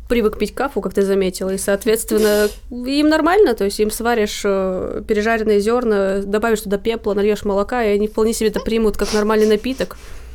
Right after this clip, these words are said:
Такие, «Сахару, пожалуйста, мне чуть добавьте». Ну, прекрасно.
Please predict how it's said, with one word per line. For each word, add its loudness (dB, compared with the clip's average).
Такие, -2
«Сахару, 0
пожалуйста, -2
мне 0
чуть -8
добавьте». -8
Ну, -6
прекрасно. -8